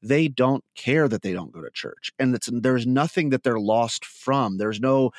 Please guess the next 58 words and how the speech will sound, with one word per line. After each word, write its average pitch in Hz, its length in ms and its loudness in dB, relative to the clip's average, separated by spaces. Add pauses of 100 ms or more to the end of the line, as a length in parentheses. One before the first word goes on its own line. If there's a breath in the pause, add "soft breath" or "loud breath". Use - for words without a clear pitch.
(220 loud breath)
inkling 147 420 0
that 107 140 -4
says, 131 300 0
"Man, 139 240 0
I'm 113 220 0
missing 127 580 0 (360 loud breath)
this 127 300 0
thing," 139 480 2
especially 160 440 0
if 127 60 -4
you're 131 120 4
outside 127 320 2
of 110 40 -2
the 107 60 -2
Bible 101 340 -2
Belt 104 180 0
and 101 80 -8
it's - 160 -8
not 117 220 -2
part 127 300 0
of 117 100 0
your 101 140 -6
culture. - 500 -4 (760 loud breath)
One 165 120 4
of 165 40 4
the 151 80 4
other 143 300 4
images, 131 480 2
you 135 160 2
know, 123 80 4
as, 120 140 2
as 127 180 2
we 139 100 4
were, 123 100 0
like, 117 140 0
preparing 143 420 0
for 123 80 -2
this 110 180 -2
that 123 100 0
I 117 80 2
thought 113 200 0
about 107 220 2
it 101 80 0
is, 107 100 -4
like, 117 120 0
anytime 160 480 2
I 127 100 2
think 135 200 -2
of 117 80 -4
somebody 120 260 0
talking 120 400 -2
about 107 140 -4
the 98 80 -2
lost, 104 420 0
I 107 40 -2
think 120 160 -2
about 113 180 -2
that, 107 180 -2